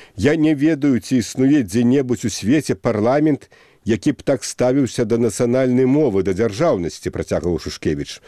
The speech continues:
«На каго мы нападаем? Задумайцеся над гэтым. У свой час Расія гаварыла па-французску. У свой час Расія лічыла, што няма ў яе сваіх талентаў і навукоўцаў. Успомніце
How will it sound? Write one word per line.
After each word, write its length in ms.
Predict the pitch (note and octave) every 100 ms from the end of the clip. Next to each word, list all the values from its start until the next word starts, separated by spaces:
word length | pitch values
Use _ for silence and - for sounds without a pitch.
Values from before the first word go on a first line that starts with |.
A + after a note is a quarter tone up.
| - - - -
«На 160 | G2
каго 320 | G2 A#3+ C#3
мы 80 | E3+
нападаем? 720 | E3 D3 E3 E3 A#2+ D#2+ C#2 _ _ _ _
Задумайцеся 960 | - F2+ A2 D3+ F#3 C3 G#2 - - F#2+
над 160 | F2+ D2+
гэтым. 400 | E2+ - C#2+ - _ - _
У 160 | - B2
свой 240 | - C#3
час 320 | B2+ C#3+ B2+ -
Расія 560 | A2+ A#2+ - C#3+ E3
гаварыла 480 | A#2 A#2 A#2+ C3 A#2+
па-французску. 880 | A#2 - C3+ A#2 G3+ - - D#2+ - - _ _
У 80 | A#2
свой 320 | - C3 B2+
час 320 | - A#2+ -
Расія 480 | - A2+ - D#3+ D#3+
лічыла, 400 | A#2+ - E3 D#3
што 240 | - C#3
няма 400 | A#2+ A#2 C3 E3+
ў 160 | D3+ B2
яе 160 | B2+ A2+
сваіх 400 | - A#2+ A2 -
талентаў 560 | C#3+ D3 C#3 A#2 B2+
і 40 | B2+
навукоўцаў. 640 | C#3+ - F3+ G2+ - D#2 - _ _ _
Успомніце 720 | C3+ A#2+ - D#3 B2+ A#2+ -